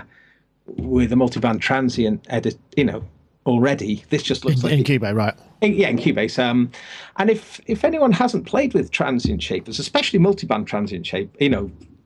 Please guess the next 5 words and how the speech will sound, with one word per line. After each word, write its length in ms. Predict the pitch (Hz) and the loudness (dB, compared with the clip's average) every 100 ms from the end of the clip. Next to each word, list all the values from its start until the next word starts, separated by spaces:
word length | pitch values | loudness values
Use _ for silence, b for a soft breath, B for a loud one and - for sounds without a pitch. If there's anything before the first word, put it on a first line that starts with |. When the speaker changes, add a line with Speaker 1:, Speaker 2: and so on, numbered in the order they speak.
| _ _ - | _ _ -8
Speaker 1:
uh, 300 | 120 98 107 | -4 -2 -2
they, 420 | 160 233 226 170 - _ _ _ _ _ _ _ - | 2 4 4 2 -2 _ _ _ _ _ _ _ -2
they're 140 | 214 | -2
probably 420 | 214 269 240 170 | 0 -2 0 0
the, 140 | 131 | 2